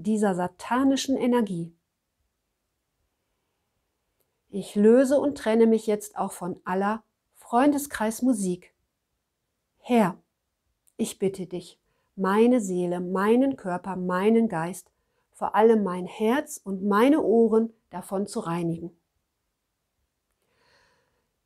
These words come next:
Danke Gott, dass du das jetzt tust.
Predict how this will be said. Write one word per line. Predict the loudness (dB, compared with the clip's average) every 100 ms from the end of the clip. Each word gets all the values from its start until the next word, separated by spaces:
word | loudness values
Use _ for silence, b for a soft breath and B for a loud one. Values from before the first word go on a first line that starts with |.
| _ _ _
Danke | 4 6 6 2
Gott, | -2 -6 -8 -20 -10
dass | -10 -10 -16 -8
du | -2 0
das | 0 -2
jetzt | -4 -4 -8 -18
tust. | -16 -14 -14 -20 _